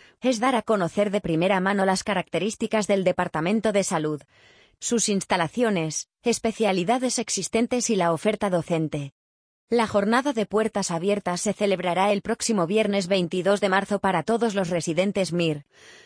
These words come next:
y eir que estén interesados en conocer todas las fortalezas del programa formativo de las distintas unidades docentes del centro. En un encuentro que se retransmitirá a través del canal de YouTube de Rivera, y que se extenderá a lo largo de la mañana,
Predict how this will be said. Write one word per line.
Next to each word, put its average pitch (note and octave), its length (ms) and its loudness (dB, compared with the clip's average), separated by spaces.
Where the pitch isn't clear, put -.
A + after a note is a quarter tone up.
y A#3 180 2
eir A3 180 2
que A3 160 0
estén A3 280 0
interesados G3 720 0
en G3 140 0
conocer F#3 480 -2
todas A3+ 340 0
las G3+ 220 -6
fortalezas G3 580 0
del F#3+ 160 -2
programa F#3 460 0
formativo G3+ 580 0
de F#3+ 100 -2
las E3+ 160 -2
distintas A3 560 -2
unidades G3 480 0
docentes F#3+ 540 0
del E3 160 2
centro. D#3+ 540 -4
En A#3+ 200 4
un C#4+ 100 2
encuentro A3 500 0
que G3+ 120 -4
se G#3 120 0
retransmitirá F#3+ 840 0
a A3 40 0
través F#3+ 360 0
del G#3 160 0
canal F3+ 340 0
de F#3+ 140 0
YouTube F#3 340 0
de F#3+ 140 0
Rivera, E3+ 540 0
y A#3+ 100 0
que A3+ 140 -2
se A3 180 0
extenderá G3+ 600 0
a F3+ 40 4
lo F3 120 2
largo G#3 280 2
de F#3+ 120 2
la D#3+ 80 0
mañana, D#3 580 0